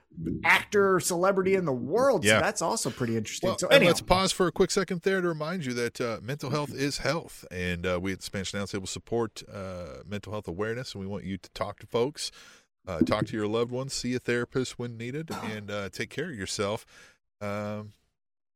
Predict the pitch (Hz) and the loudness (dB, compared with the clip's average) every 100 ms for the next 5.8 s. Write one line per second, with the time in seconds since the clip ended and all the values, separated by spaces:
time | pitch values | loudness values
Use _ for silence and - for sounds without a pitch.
0 | _ _ _ _ - 127 131 131 120 120 | _ _ _ _ 4 6 6 4 6 6
1 | 120 139 135 113 98 95 85 71 76 80 | 4 2 2 0 0 0 0 -4 -10 -10
2 | - 80 - - _ _ 76 73 92 76 | -10 -16 -20 -20 _ _ -20 -14 -12 -12
3 | - - 76 - - - - - 117 - | -12 -12 -12 -6 -6 -6 -10 6 6 6
4 | - - - 104 127 113 98 92 - 107 | 0 -4 -6 -2 4 4 2 -4 -4 -4
5 | 98 98 95 - 101 92 90 | -2 -4 -6 -6 -4 -2 -2